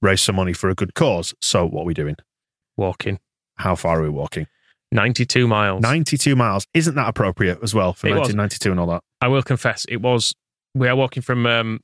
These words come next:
Speaker 2: Gary Speed's hometown. There's a, there's a park basically opposite where we used to live.
Speaker 1: The Gary Speed playing fields
Speaker 2: Which
Speaker 1: have
Speaker 2: has
Speaker 1: been,
Speaker 2: been,
Speaker 1: yeah.
Speaker 2: yeah, it's been named after him
Speaker 1: And there's
Speaker 2: now.
Speaker 1: a, there's, like, a mount-, a marker stone there, isn't there?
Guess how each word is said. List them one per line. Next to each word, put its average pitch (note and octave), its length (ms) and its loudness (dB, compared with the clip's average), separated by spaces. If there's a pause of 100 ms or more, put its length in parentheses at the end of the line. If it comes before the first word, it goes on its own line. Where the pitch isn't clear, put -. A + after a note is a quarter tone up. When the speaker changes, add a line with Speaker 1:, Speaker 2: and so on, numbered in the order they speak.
Speaker 2:
Gary C3+ 200 0
Speed's B2+ 240 -2
hometown. A2 520 -2
There's G#2 200 0
a, G#2 180 0
there's A2+ 160 -8
a - 20 -8
park - 520 -6
basically G#2+ 320 -2
opposite - 360 -4
where G#2+ 140 2
we G#2+ 80 0
used G#2+ 180 -2
to G#2 80 -2
live. G2+ 200 -2
Speaker 1:
The A#2+ 80 0
Gary C#3 240 0
Speed A2+ 260 -2
playing A2+ 220 0
fields E2 280 -4
Speaker 2:
Which F#2 120 -2
Speaker 1:
have G2 60 2
Speaker 2:
has F2+ 60 0
Speaker 1:
been, A2 160 2
Speaker 2:
been, G#2 100 -2 (120)
Speaker 1:
yeah. B2 80 -2
Speaker 2:
yeah, A2 60 2
it's G2+ 100 -4
been A2+ 140 0
named G#2 220 0
after G2+ 220 -6
him G2+ 60 -4
Speaker 1:
And G#2+ 80 2
there's G2+ 120 2
Speaker 2:
now. C3 60 0
Speaker 1:
a, - 40 -8
there's, B2 120 0
like, A#2+ 140 0
a A#2+ 60 2
mount-, A#2 240 0
a G#2+ 60 0
marker A2+ 340 0
stone A#2+ 240 0
there, A2 120 2
isn't A2+ 140 0
there? A2 160 -2